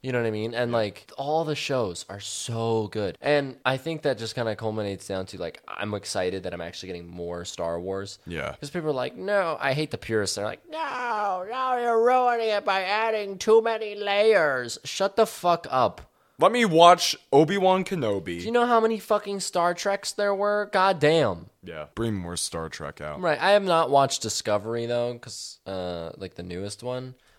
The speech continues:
Speaker 1: Or the Picard one. Uh, but I've seen, like, all the other ones.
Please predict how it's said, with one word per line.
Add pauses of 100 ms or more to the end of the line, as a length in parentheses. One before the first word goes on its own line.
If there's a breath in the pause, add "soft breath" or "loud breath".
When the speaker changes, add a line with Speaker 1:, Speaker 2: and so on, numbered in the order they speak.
Speaker 1:
Or
the
Picard
one.
Uh,
but
I've
seen,
like,
all
the
other
ones.